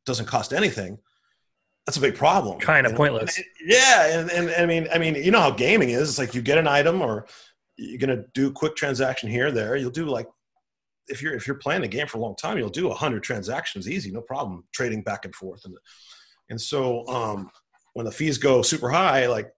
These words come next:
Speaker 1: it's not gonna happen. I'm just gonna leave. And that's what
Speaker 2: Right.
Speaker 1: happened with,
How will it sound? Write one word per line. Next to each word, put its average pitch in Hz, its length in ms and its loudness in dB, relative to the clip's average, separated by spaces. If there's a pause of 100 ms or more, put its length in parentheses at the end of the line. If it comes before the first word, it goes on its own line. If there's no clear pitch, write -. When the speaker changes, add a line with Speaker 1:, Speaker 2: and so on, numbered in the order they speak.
Speaker 1:
it's - 240 -12
not 135 180 0
gonna 113 140 -4
happen. 110 380 -6 (520)
I'm 98 220 -10
just - 220 -6
gonna 110 180 -4
leave. 92 340 -6 (380)
And 113 240 -4
that's 156 160 2
what 170 100 6
Speaker 2:
Right. 165 60 8
Speaker 1:
happened 165 240 4
with, 127 120 0